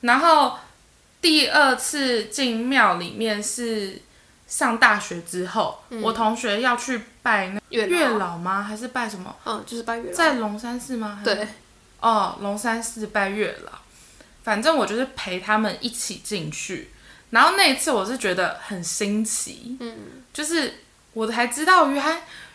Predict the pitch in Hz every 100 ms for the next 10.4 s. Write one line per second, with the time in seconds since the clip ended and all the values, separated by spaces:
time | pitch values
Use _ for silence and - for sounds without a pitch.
0 | - 302 330 370 370 269 208 214 214 -
1 | 202 247 277 - 202 196 254 269 285 247
2 | 196 190 180 - 180 175 190 180 - 175
3 | 214 208 226 - - - 302 233 214 202
4 | 180 170 170 175 - _ 262 233 240 214
5 | 185 165 165 170 175 190 165 - - _
6 | 247 240 254 226 262 214 175 147 - -
7 | 185 - 214 196 240 226 - - - 254
8 | 240 165 269 262 285 - _ - - -
9 | - 415 403 311 226 247 285 311 339 339
10 | - - 294 427